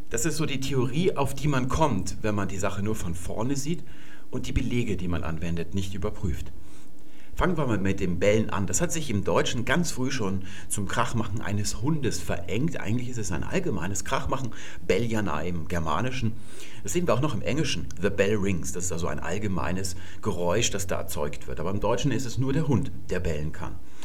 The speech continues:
Es heißt natürlich nicht der Hund Boll im Mittelalter, sondern es heißt der Hund Ball. Das hätte Herr Steinfeld rausfinden können, indem er wenigstens einmal in dem ganzen Buch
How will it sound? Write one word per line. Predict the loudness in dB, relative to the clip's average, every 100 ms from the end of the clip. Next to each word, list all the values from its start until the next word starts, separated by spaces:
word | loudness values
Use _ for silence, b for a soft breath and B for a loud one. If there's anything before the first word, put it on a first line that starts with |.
| B B B
Es | 2
heißt | 2 2
natürlich | 0 0 0
nicht | 0
der | 0 0
Hund | 0 0
Boll | 2 2
im | 0 -2
Mittelalter, | -2 -2 -2 -2
sondern | -2 -2
es | 0
heißt | -2 -2 -2
der |
Hund | 0 0 -2
Ball. | -2 -2 -4 B B
Das | 0 0
hätte | 2
Herr | 0 0
Steinfeld | 0 0 0 -2 0
rausfinden | 0 0 0 0
können, | 0 -2 -2
indem | -2 0
er | 0
wenigstens | 0 0 -2 -2 -2
einmal | 0 2 2 2 0
in | 0
dem | -2 -2
ganzen | -2 -2 -2 0
Buch | 0 -2